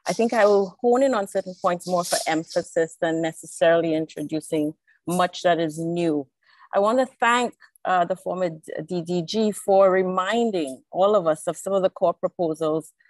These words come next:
and recommendations that have over the years gained traction and some that have fallen by the wayside, uh, and seeking to integrate them into a new, more innovative way of viewing this reform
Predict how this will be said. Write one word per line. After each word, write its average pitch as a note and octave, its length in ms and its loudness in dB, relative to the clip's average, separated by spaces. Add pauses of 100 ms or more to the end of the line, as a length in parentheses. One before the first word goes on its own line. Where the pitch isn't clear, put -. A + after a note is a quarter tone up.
(200)
and F3 100 -2
recommendations E3 1040 0
that E3 140 0
have F3 160 -2
over F#3 260 2
the A#3+ 140 4
years A3+ 500 0
gained F3 300 -4
traction E3+ 640 -4
and D#3+ 160 -4
some F3+ 240 -4
that E3+ 120 2
have F3 160 -6
fallen E3 360 0
by D3+ 180 -4
the D#3 120 -4
wayside, F3 680 -4 (440)
uh, C#3 120 4
and F#3+ 120 2
seeking C4+ 380 2
to - 160 0
integrate G3 540 0
them F#3+ 160 2
into F#3+ 240 -2
a F3+ 60 4
new, F#3+ 260 -2
more G3 200 -2
innovative F3+ 580 -2 (120)
way F3+ 300 2
of E3 240 0
viewing E3+ 360 -2
this E3 240 -4
reform D#3+ 440 0